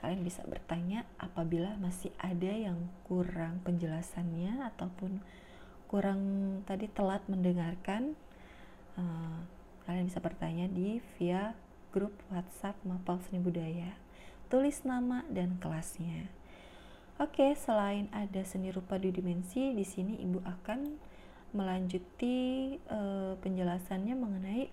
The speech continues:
unsur dan prinsip dalam berkarya seni rupa. Dan Ibu akan membahas mengenai, eh,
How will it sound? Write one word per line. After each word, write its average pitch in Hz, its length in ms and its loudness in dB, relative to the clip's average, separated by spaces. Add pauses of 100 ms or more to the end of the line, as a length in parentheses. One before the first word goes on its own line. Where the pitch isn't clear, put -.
(100)
unsur 285 560 -2
dan 220 400 0 (400)
prinsip 240 480 2 (120)
dalam 196 360 0
berkarya 180 480 0
seni 175 240 4
rupa. - 320 -4 (1120)
Dan 170 160 -2 (760)
Ibu 185 240 0
akan 220 680 -2
membahas 175 360 0
mengenai, 185 600 4 (760)
eh, 190 800 -2